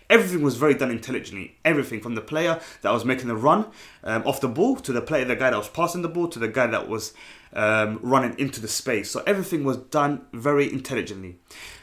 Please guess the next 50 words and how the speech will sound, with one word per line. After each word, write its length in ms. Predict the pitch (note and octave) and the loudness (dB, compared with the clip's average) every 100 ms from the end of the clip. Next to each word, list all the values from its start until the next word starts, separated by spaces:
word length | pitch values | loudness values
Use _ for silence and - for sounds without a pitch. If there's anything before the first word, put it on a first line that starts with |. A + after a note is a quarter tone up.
| - | -6
Then 280 | A2 F3+ - | 4 4 6
Ozil 360 | D3 C3+ B2 | 4 4 0
got 140 | A#2+ A2 | -2 -2
the 80 | G2+ | -2
ball. 500 | B2+ E3+ F#3 F#3 - | 2 4 4 2 2
All 160 | F#3 A3 | 4 4
he 80 | |
had 160 | D3+ C#3+ | 2 0
to 80 | B2 | -4
do 380 | A2+ E3+ G3 D#3+ | 6 8 8 6
was 280 | C#3+ C#3+ | 2 0
pick 440 | - - E3+ - - - - - - | -4 -4 -4 -4 -16 -20 -20 -20 -10
two 160 | - C#3 | -2 -2
sides, 600 | - A#2+ G#2 F#2+ - - _ _ - _ _ - | 0 0 0 -4 -12 -16 _ _ -20 _ _ 6
right, 320 | D#3+ - - | 6 6 2
left. 480 | A2+ G2 - - - | -2 -2 -4 -18 -12
Instead, 480 | A#2 - D3 C#3+ - | -8 -4 0 0 0
Ozil 540 | A#2 A#2+ A#2+ A2+ A2 - _ _ _ - - | -2 -2 -2 -2 -2 -6 _ _ _ -10 0
tried 280 | F#3 G3+ | 6 4
to 80 | D3 | 4
be 160 | B2 B2 | 0 0
smart, 560 | - C#3+ E3 F3 C3 | 0 0 2 2 0
give 380 | - F#3 E3+ - | 4 4 4 0
Gomez 400 | C#3+ C#3 B2+ A2 | 4 4 4 0
the 100 | A#2+ - | 0 2
eye, 360 | C3+ C#3+ D3+ - _ _ _ _ _ - | 2 2 0 -4 _ _ _ _ _ -6
and 220 | A2 G#2 | -6 -2
then 300 | A#2 A2+ A2 | 0 0 -2
tried 220 | - - | -4 -2
to 60 | A2+ | -4
go 180 | A2 G2+ | -4 -4
the 100 | G2+ | -4
other 240 | F#2+ F#2+ | -8 -8
way. 160 | F2+ F2+ | -8 -4
Gomez 340 | A#2 A#2+ G#2+ | -2 -2 -2
was 100 | F#2+ | -6
having 220 | G#2 G2 | -6 -6
none 160 | G2+ G#2+ | -4 -6
of 140 | F#2+ | -6
it. 180 | G#2 - | -6 -8
Instead, 300 | G#2 - A#2+ | -12 -8 -6
it 80 | G#2 | -6
went 180 | G#2 F2+ | -6 -10
straight 340 | - A#2+ - | -8 -6 -6
kinda 320 | - A2+ F#2 F2 | -6 -6 -4 -6
at 180 | D#2+ | -6
him, 220 | G2+ G#2 - | -6 -8 -8
in 120 | G2+ | -10
all 120 | G2+ A2 | -10 -8
honesty. 480 | G#2+ G#2 - G#2 | -8 -8 -8 -10